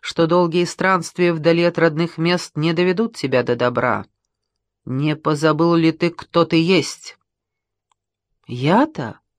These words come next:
помню. А вы? Вы все ничего не видите дальше своего носа. Пожалуй, первый раз в жизни обычно сдержанный и доброжелательный Геродот был так резок.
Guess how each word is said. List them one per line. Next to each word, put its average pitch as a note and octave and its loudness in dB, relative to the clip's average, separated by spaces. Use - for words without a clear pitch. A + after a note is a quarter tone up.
помню. C3+ 0
А D#3 -6
вы? C#3+ -6
Вы D3+ 0
все F3+ -2
ничего E3 0
не D#3+ 0
видите D#3 0
дальше C3+ -2
своего C#3 -2
носа. D3 -4
Пожалуй, E3+ 2
первый F3+ 2
раз F3 2
в D#3+ -4
жизни D#3+ -2
обычно D3+ -2
сдержанный D3+ -2
и D#3 -6
доброжелательный C#3 -2
Геродот C#3 0
был C#3 -4
так C#3 -6
резок. C3+ -4